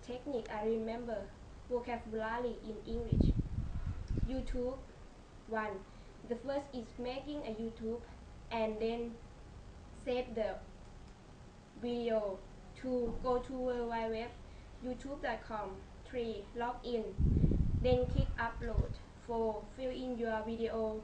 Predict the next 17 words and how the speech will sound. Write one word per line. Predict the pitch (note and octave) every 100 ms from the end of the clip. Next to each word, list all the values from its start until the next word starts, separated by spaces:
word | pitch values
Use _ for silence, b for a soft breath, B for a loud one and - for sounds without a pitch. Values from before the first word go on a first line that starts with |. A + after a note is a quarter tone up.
| -
information | A#3 A#3+ A#3 B3 D4 D4 -
and | A3 F#3+ F#3+ - B B -
click | C#4 -
upload | - C4 A#3+ G3+
a | G#3+ G#3+
video. | G#3+ G#3+ G#3 G3+ F#3+ - - - -
Five, | G#3 G#3+ C#4 - - B B - - - - -
create | C#4 C4+ - A#3+ G#3 G3+ - - - -
a | A3+
topic | A3 B3 B3 C4 A3+
for | B3 A3
my | A3 G#3+ G#3+
video | G#3+ A3 A3 A3
and | A3 G#3+ F#3+ F#3 - A#3+
description. | A#3 - - B3+ - A3+ F#3+ - B B B B - - - - - - -
Six, | D4 D4 - - - - - - - - - - -
click | D#4+